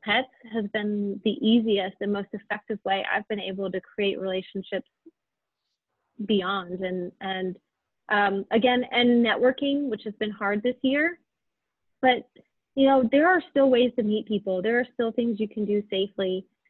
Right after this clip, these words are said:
and, you know, like Zoom and social media, you know, meeting people through social media, really connecting with some of your friends that, you know,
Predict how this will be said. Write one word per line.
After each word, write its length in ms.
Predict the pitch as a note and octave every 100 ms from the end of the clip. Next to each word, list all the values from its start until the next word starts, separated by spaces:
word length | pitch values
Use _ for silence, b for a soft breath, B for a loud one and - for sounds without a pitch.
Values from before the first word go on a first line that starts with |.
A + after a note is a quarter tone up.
| _ _
and, 340 | - G#3 G3+ G3
you 120 | G#3
know, 180 | G3+ G3
like 200 | G3 F#3+ -
Zoom 460 | - G#3+ G#3 G3+ F#3+
and 560 | F#3+ G3 F#3+ F#3+ F#3 F#3+ _ _ -
social 240 | G#3+ A#3
media, 560 | G#3+ G#3 G#3+ G3+ F#3+ F#3+ _
you 100 | -
know, 120 | G#3 G3+
meeting 320 | G3+ G3+ G3+
people 280 | G#3 G3+ G#3
through 160 | G#3 G#3
social 300 | - G3+ G#3
media, 320 | G3 F#3+ G3
really 240 | F#3 G3 G3+
connecting 460 | - G3+ G3+ G#3 G3+
with 100 | F#3 -
some 140 | G3+
of 100 | F#3+ F#3+
your 280 | F#3+ G3 - b b b _
friends 380 | A3 G#3 G#3 G3+
that, 220 | G#3 G3+ - _ _ _ _
you 160 | - B3
know, 280 | A3 G#3